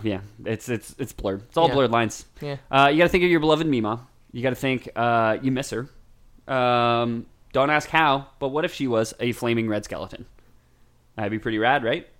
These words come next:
Speaker 2: Yeah.
Speaker 1: Uh, I mean, would anybody complain about that?
Speaker 2: I wouldn't.
Speaker 1: Getting a hug from their grandmother as a flaming red skeleton?
Speaker 2: The best thing to do would be not ask questions about how she became that way.
Speaker 1: That's it. Just, uh, send her bones our way,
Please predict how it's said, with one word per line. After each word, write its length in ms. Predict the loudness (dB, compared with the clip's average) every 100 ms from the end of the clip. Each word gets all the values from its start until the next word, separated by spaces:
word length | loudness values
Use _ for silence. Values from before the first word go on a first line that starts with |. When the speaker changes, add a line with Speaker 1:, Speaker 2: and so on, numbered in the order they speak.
| _
Speaker 2:
Yeah. 240 | -4 -4 -4
Speaker 1:
Uh, 140 | -6 -4
I 100 | 0
mean, 260 | 0 -2 -6 -12 _ _ _ -6
would 180 | 0
anybody 380 | 4 4 4 4
complain 320 | 2 0 0 2
about 200 | 2 2
that? 240 | -2 -2 -10 -14 -4
Speaker 2:
I 140 | 0
wouldn't. 240 | 2 2 2
Speaker 1:
Getting 240 | 4 4
a 60 | 4
hug 240 | 2 2
from 140 | 0
their 100 | -2
grandmother 520 | 0 0 0 0 0 0
as 180 | -2 -2
a 80 | -4
flaming 400 | -4 -2 -2 -4
red 140 | -6
skeleton? 340 | -6 -6 -4
Speaker 2:
The 80 | -6
best 260 | 0 0 0
thing 140 | -6
to 80 | -6
do 100 | -6
would 120 | -6
be 100 | -6
not 320 | -4 0 0
ask 180 | 0 -2
questions 340 | -2 -2 -2 -4
about 160 | -4
how 200 | 0 2
she 360 | 2 -2 -6 -10
became 340 | -10 -4 -2
that 140 | 0 -2
way. 40 |
Speaker 1:
That's 180 | -4 -2
it. 160 | -2 0
Just, 260 | -2 -4
uh, 220 | 0 2 2
send 180 | 0
her 60 | 2
bones 240 | 2 2
our 100 | 2
way, 280 | 4 4 2